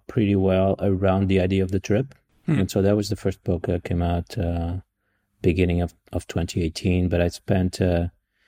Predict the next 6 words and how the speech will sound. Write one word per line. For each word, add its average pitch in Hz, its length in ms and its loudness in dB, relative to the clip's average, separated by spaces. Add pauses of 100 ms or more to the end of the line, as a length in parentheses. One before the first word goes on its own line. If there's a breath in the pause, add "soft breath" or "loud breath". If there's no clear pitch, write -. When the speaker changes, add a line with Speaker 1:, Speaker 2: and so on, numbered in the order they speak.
(160)
Speaker 1:
six - 360 -2
months 95 320 0
alone 92 440 0
traveling 90 680 -2
from, 90 640 -2
um, 90 560 0